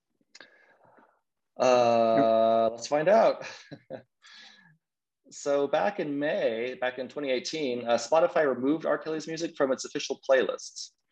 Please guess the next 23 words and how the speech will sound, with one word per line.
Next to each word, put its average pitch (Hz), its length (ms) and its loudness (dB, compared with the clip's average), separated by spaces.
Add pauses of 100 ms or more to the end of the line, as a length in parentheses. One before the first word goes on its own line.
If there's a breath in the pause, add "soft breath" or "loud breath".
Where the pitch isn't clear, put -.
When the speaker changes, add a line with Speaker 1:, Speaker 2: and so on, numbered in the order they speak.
(960 loud breath)
Speaker 1:
Um, 113 880 2 (100)
the 117 140 -4
biggest 175 280 2
music 139 280 0
streaming 120 320 0
app 113 400 2
in 113 60 -2
America 117 440 0
said 120 280 -4
it 120 120 -4 (160)
wanted 127 300 -4
its 120 340 -8
editorial 170 540 0
decisions, 117 880 -8 (600 soft breath)
uh, 113 140 4
what 117 160 4
we 143 100 6
choose 180 380 0
to - 140 -10
program, 110 600 2
to - 140 -8
reflect 113 520 -2 (160)
our 104 480 -2